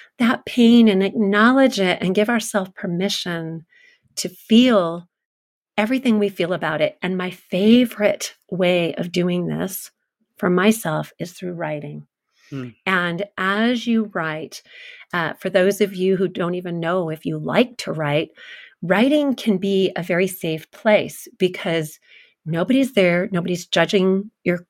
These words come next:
Speaker 1: your grammar, nobody's judging your punctuation.
Speaker 2: Hmm.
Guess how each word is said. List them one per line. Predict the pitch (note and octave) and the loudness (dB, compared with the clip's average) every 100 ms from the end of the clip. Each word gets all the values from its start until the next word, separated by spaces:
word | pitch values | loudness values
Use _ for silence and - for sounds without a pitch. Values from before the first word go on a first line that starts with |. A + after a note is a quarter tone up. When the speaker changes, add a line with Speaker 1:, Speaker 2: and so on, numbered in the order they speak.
| _ | _
Speaker 1:
your | E3 F3 | -2 -2
grammar, | F3 E3 D#3 D3+ E3 G#3 | 0 0 2 0 -2 -4
nobody's | F3+ F3+ F#3 | -4 -4 -6
judging | F3+ F3+ G3 F#3 | -2 -2 -2 -4
your | F3+ | -4
punctuation. | - E3 - E3 D3+ D#3+ E3 D#3 - | -6 -6 -6 -4 -4 -4 -4 -6 -8
Speaker 2:
Hmm. | D3 | -10